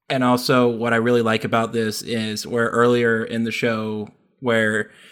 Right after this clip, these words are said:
Shinji is faced with these moments where he really has to, like, test himself and his character of, like, "I, I don't know if I can do this or not." There's a lot of self-monologuing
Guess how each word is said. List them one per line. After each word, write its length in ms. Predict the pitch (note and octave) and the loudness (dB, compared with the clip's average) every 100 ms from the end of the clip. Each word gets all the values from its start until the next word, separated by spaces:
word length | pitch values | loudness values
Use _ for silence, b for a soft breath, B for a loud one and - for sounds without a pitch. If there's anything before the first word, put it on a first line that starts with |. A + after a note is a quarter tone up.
| b | b
Shinji 400 | - C#3+ C3 C3 | -2 2 4 4
is 120 | A#2 - | 2 2
faced 280 | C3 B2 | 2 2
with 120 | B2+ A#2 | 2 -2
these 180 | A#2+ | 0
moments 420 | B2+ B2 B2 A2+ - | 4 4 4 0 0
where 280 | B2 A#2 | 0 0
he 180 | A2+ B2 | 0 -2
really 360 | A#2 B2 B2 A#2 | 0 0 0 -2
has 260 | A#2+ A#2 - | -4 -6 -4
to, 120 | A#2+ | -4
like, 240 | A2 A2 _ _ - | -6 -8 _ _ -4
test 300 | D3 C3+ - | 0 0 0
himself 580 | B2 - C3 B2+ - - | -2 4 6 6 4 -2
and 240 | C3+ B2+ A#2+ | 2 4 2
his 180 | A#2+ - | -2 -4
character 720 | C#3 C3 B2 - A2 G2+ - b b b b - | 0 2 0 -2 -4 -6 -12 b b b b -4
of, 140 | A#2+ | 4
like, 260 | A#2+ A#2 A#2+ | 4 4 0
"I, 240 | A#2+ B2 | 2 6
I 40 | |
don't 120 | C3 B2+ | 6 6
know 140 | C3 | 4
if 80 | B2+ | 6
I 120 | B2 | 4
can 160 | B2 A2+ | 4 2
do 220 | B2+ C#3 | 2 4
this 240 | B2+ B2 | 2 2
or 100 | B2 | 2
not." 280 | A#2+ A#2 A2+ | 2 2 2
There's 160 | B2 B2+ | 2 2
a 80 | |
lot 260 | A#2+ B2 B2 | 4 6 6
of 100 | A#2+ | 4
self-monologuing 1300 | - C3+ B2+ B2+ B2+ C#3 C3 B2 A#2 A2+ A#2 A#2 | 4 4 4 4 6 6 4 4 4 2 0 -2